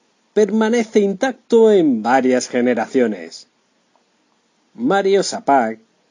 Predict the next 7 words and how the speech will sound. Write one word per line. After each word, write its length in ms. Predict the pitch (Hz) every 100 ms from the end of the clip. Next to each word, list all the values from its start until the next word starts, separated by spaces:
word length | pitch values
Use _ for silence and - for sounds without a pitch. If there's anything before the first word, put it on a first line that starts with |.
| _ _ _
caracterizando 1200 | - 165 165 - 180 165 226 220 202 196 190 185 _
como 280 | 120 101 101
el 80 | 98
entonces 560 | 92 139 131 123 123
presidente 840 | 131 135 - 123 135 117 123 120 117
Raúl 540 | 113 110 107 180 190
Alfonsín, 800 | 185 151 151 127 - 147 117 92